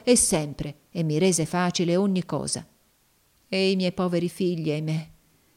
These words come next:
e la piccoletta. Il mio cuore si è quasi spezzato col tanto sospirare verso loro. Dite a tutti loro che seguano il mio esempio. Recate i miei riverenti saluti al padrone e alla cara e buona signora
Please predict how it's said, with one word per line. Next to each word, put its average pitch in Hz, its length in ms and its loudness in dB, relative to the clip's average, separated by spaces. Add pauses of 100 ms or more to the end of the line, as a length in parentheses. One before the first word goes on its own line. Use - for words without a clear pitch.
(200)
e 165 180 0
la 160 100 2
piccoletta. 160 800 -4 (520)
Il 247 160 4
mio 220 140 6
cuore 214 280 4
si 180 140 2
è 180 80 2
quasi 226 300 4
spezzato 180 680 2
col 170 220 0
tanto 170 340 -2
sospirare 170 640 0
verso 160 340 -2
loro. 151 340 0 (540)
Dite 165 380 2
a 147 60 0
tutti 170 340 -4
loro 151 320 0
che 156 140 -4
seguano 147 500 -2
il 143 80 -4
mio 151 160 -2
esempio. 143 640 -4 (600)
Recate 196 540 4
i 170 60 2
miei 170 240 2
riverenti 170 480 2
saluti 180 480 0
al 147 100 0
padrone 185 580 2 (280)
e 165 100 0
alla 151 240 2
cara 170 320 2
e 147 120 2
buona 160 340 0
signora 151 600 0